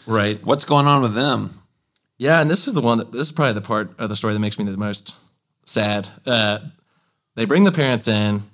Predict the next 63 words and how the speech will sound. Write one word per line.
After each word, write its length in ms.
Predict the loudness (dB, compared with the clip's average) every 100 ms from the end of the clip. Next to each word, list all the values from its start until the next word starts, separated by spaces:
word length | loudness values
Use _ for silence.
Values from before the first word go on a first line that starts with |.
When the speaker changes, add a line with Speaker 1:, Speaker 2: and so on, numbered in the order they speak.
| -18
Speaker 1:
to 80 | -2
prove, 400 | 2 4 2 0
"Is 140 | -2
this 140 | 0
actually 300 | 0 0 0
your 100 | 0
son? 280 | 0 0 2
Who, 180 | 0 -4
has 140 | -4
he 80 | -4
been 180 | 0 0
blind 220 | 0 0
his 120 | 0 -2
whole 140 | -2
life?" 300 | -2 -4 -4
They're 200 | -4 -4
still 200 | 0 0
not 140 | 0
believing 340 | -2 -4 -2 -2
it. 200 | -4 -8 _ _ _ _ _
And 80 | -4
the 60 | 0
parents 280 | 0 0
say 120 | 0 2
this, 220 | 0 0
they 100 | -2
say, 200 | -2 0
"We 140 | 0
know 160 | 0 0
that 120 | 0
this 140 | -2
is 60 | 0
our 100 | 0
son, 380 | 0 0 0 -2
that 100 | -4
he 80 | -2
was 200 | -2 -2
born 240 | 0 0
blind. 360 | 0 -2 -4 -6 _ _ _ _ _ _ _ _
But 120 | 0
how 160 | 4 4
he 80 |
sees, 300 | 4 4 4
we 80 | 4
don't 220 | 2 4
know, 400 | 2 4 2 0 -6 -10
nor 180 | 0 2
do 60 | 4
we 80 | 4
know 120 | 4
who 180 | 2 2
opened 280 | 2 0 0
his 100 | 0
eyes. 480 | -2 -2 -4 -8 -4
Ask 240 | -2 -2
him. 260 | 0 2 0
He's 220 | -2 -2
of 100 | 0
age. 220 | 2 0 -2
He'll 100 | -4
speak 220 | -6 -2
for 100 | 0
himself." 580 | 0 0 0 0 -4